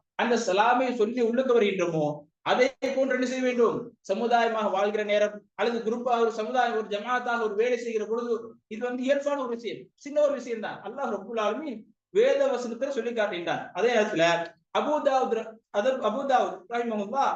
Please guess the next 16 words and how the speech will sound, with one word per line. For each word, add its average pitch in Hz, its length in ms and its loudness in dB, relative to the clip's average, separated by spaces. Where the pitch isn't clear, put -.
ஒரு 233 140 -2
மிக 240 160 -4
முக்கியமான 240 500 -6
செய்தியை 240 300 -2
பதிவு 220 260 -2
பண்றாங்க. 208 360 0
அல்லாஹ்வுடைய 240 540 0
தூதர் 240 300 -8
ஸல்லல்லாஹு 226 320 -2
அலைஹி 220 120 -2
வஸல்லம் 208 220 -8
அறி-, 190 200 0
அறிவிக்கிறாங்க, 202 500 0
"இதா 247 280 2
இன்தஹா 240 460 0
அஹதுக்கும் 233 500 -4